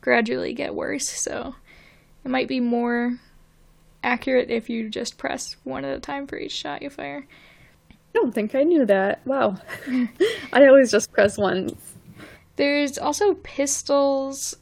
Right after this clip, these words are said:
Speaker 1: I'm not sure how
Speaker 2: Yeah,
Speaker 1: the,
Speaker 2: I'm not
Speaker 1: how the
Speaker 2: sure,
Speaker 1: damage
Speaker 2: like, why you'd
Speaker 1: compares.
Speaker 2: wanna use
Speaker 1: I like pistols,
Speaker 2: Yeah.
Speaker 1: though. Um,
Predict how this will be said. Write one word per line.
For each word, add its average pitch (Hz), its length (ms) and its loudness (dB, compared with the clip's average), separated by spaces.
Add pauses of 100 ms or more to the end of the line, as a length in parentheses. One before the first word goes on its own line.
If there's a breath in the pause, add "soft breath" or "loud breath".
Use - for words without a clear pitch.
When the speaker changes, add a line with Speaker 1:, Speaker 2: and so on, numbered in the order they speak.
Speaker 1:
I'm 247 380 0
not 311 280 -2
sure 294 600 -4 (340)
how 254 160 6
Speaker 2:
Yeah, 240 80 8
Speaker 1:
the, 262 40 12
Speaker 2:
I'm 339 60 10
not 466 80 8
Speaker 1:
how 277 80 12
the 254 80 6
Speaker 2:
sure, 349 80 8
Speaker 1:
damage 330 320 10
Speaker 2:
like, - 80 -6
why 220 140 8
you'd 220 160 10
Speaker 1:
compares. 196 80 2
Speaker 2:
wanna 220 200 2
use 220 300 -2 (460 loud breath)
Speaker 1:
I 480 280 6
like 320 260 6
pistols, - 600 2
Speaker 2:
Yeah. 220 220 4 (120)
Speaker 1:
though. - 400 -6
Um, 262 720 -2